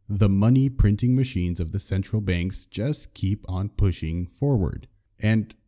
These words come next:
of course, that was and is stock market positive. However, unemployment in the U S remains high and the recovery is uneven. After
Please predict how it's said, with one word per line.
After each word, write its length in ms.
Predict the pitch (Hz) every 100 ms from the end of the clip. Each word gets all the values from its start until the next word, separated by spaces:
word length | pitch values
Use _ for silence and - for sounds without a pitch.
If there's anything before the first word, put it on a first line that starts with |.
| -
of 180 | 117 -
course, 300 | 180 180 -
that 260 | 113 113
was 500 | 92 101 123 104 131 -
and 320 | 104 107 101 -
is 400 | 147 98 98 - -
stock 420 | - 101 82 -
market 460 | 90 82 - 98
positive. 640 | - 131 113 90 71 - - _ _
However, 640 | - 139 - 170 110 - - -
unemployment 720 | 117 165 - 127 98 87 -
in 120 | 104
the 100 | 98
U 200 | 92 92
S 340 | 113 110 - - -
remains 500 | 101 98 95 107 104
high 440 | 110 82 80 120
and 220 | 110 92
the 60 | 92
recovery 680 | 95 - 135 104 82 87 -
is 200 | 95 90
uneven. 560 | 104 139 131 82 52 - _ -
After 540 | 151 180 - 165 156